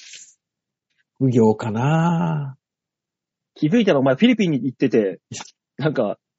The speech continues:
Speaker 1: そうね。
Speaker 2: ル-、ルフィとか名乗るんじゃないぞ、お前は。
Speaker 1: <laughs>
Speaker 2: ルパンとか。
Speaker 1: 大丈夫。私は馬王と名乗るから。
Speaker 2: <laughs> 何者でもないな、そいつは多分。
Speaker 1: いや、でも一気に全国ニュースになるよ。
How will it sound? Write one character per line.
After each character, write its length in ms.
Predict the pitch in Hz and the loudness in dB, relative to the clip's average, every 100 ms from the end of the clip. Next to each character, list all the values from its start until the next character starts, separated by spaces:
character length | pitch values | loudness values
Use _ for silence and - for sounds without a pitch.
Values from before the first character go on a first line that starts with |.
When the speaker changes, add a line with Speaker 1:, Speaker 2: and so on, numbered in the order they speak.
| _ _ _ _ _ _ _ - | _ _ _ _ _ _ _ -4
Speaker 1:
そ 100 | 113 | -2
う 20 | |
ね。 200 | 120 127 | -2 -6
Speaker 2:
ル-、 220 | - 170 - | 2 2 6
ル 120 | 185 | 8
フ 60 | 311 | 8
ィ 80 | - | 8
と 60 | |
か 60 | 135 | 6
名 120 | 139 | 6
乗 60 | 254 | 6
る 60 | |
ん 20 | |
じ 60 | 180 | 6
ゃ 40 | |
な 80 | 185 | 4
い 40 | 147 | 4
ぞ、 80 | |
お 40 | 110 | 2
前 140 | 92 | 2
は。 120 | 85 104 135 156 - _ | -4 -4 -10 -10 -18 _
Speaker 1:
<laughs> 400 | _ _ _ - | _ _ _ 0
Speaker 2:
ル 140 | 160 | 2
パ 140 | 156 135 | 4 4
ン 20 | |
と 100 | 113 | 2
か。 60 | - _ _ _ - - - | -6 _ _ _ -16 -16 -14
Speaker 1:
大 260 | - 139 139 | -2 2 4
丈 140 | 131 | 2
夫。 180 | 113 107 98 | -2 -6 -4
私 300 | 123 143 139 | 0 2 2
は 60 | 131 | 2
馬 200 | 135 143 | 4 4
王 180 | 165 | 4
と 100 | 151 | 2
名 140 | 110 110 | -4 -6
乗 80 | 107 | -10
る 100 | 104 | -10
か 100 | 92 | -12
ら。 120 | - _ _ _ _ _ _ _ _ _ _ - | -14 _ _ _ _ _ _ _ _ _ _ 0
Speaker 2:
<laughs> 640 | 214 175 220 - - 165 - _ - - 285 _ _ _ _ _ _ _ | 4 6 4 0 -2 -4 -12 _ -18 -12 -12 _ _ _ _ _ _ _
何 320 | 143 165 294 330 | 2 6 6 6
者 220 | 330 320 | 6 6
で 120 | 330 | 4
も 140 | 285 | 4
な 120 | 277 240 | 2 2
い 60 | |
な、 80 | 147 | 2
そ 100 | 117 | 2
い 60 | 110 | 0
つ 60 | |
は 60 | 110 | 0
多 120 | 117 | -2
分。 140 | - - _ _ 170 | -8 -20 _ _ -8
Speaker 1:
い 40 | 139 | -2
や、 100 | 120 | 0
で 100 | 131 | 0
も 120 | 127 | -2
一 280 | 160 180 185 | 2 0 0
気 120 | - 156 | 0 2
に 120 | 117 | 2
全 220 | 147 143 | 2 4
国 220 | 151 151 | 2 2
ニ 60 | 156 | 0
ュ 40 | |
ー 40 | 139 | -2
ス 120 | 110 | -4
に 60 | |
な 100 | 110 | -6
る 120 | 107 92 | -6 -8
よ。 200 | 67 | -10